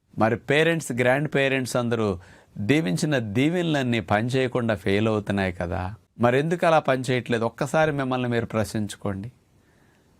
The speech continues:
మరి పిల్లల జీవితం అలా మారిపోవటానికి కారణం, మనం రోజు నాలుగు ట్రిప్పులు పిల్లలకి ఇష్టమైన, టేస్ట్గా ఉండి ఉడికిన ఆహారాలు పెట్టేస్తున్నాం. ఇది ప్రధానంగా పిల్లల భవిష్యత్తు ఇట్లా నాశనం అవటానికి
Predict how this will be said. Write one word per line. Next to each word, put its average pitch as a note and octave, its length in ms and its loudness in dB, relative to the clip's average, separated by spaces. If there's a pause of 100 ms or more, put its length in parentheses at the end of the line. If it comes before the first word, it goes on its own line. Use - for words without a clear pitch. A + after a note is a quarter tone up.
(380)
మరి F#2+ 140 -2
పిల్లల B2 440 0
జీవితం B2+ 580 -2
అలా A2+ 220 0
మారిపోవటానికి F#2+ 800 -2
కారణం, F2+ 560 -4 (1080)
మనం G2+ 340 0 (640)
రోజు D#3 520 0
నాలుగు A2 480 0
ట్రిప్పులు G#2 540 -4 (240)
పిల్లలకి G#2+ 360 0
ఇష్టమైన, C#3 520 -2
టేస్ట్గా A2+ 520 -2
ఉండి G#2 180 -2
ఉడికిన G2+ 360 -2
ఆహారాలు F#2 480 -4
పెట్టేస్తున్నాం. - 720 -14 (1500)
ఇది A#2 140 2
ప్రధానంగా C3 880 0
పిల్లల C3 340 0
భవిష్యత్తు A2 480 -2
ఇట్లా G2+ 220 -4
నాశనం G2 420 -2
అవటానికి F#2 460 -4